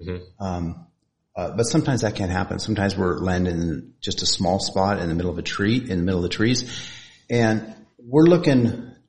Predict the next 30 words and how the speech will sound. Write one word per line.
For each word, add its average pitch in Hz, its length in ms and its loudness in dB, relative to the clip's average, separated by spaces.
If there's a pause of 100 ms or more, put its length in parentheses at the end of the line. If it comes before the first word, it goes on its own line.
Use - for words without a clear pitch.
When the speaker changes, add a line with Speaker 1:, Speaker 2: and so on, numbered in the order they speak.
(120)
Speaker 2:
to, 101 600 0
as 104 160 -2
we're 135 200 2
coming 135 300 4
in, 95 460 2
sometimes 165 640 2
the 113 80 0
coordinates 120 420 2
are 80 40 0
off 113 180 0
a 135 40 -2
little 139 180 2
bit. 165 240 2
If - 160 -4
you 160 60 2
see 135 280 2
us, - 340 0 (280)
just - 160 -4
radio 104 320 6
us 78 180 2
and - 80 -6
say, 92 200 2
"Hey, 98 420 -2
I 98 80 -4
got 101 240 2
you 107 40 0
at 87 40 -4
my 92 60 -2
twelve 80 220 -2
o'clock." - 340 -8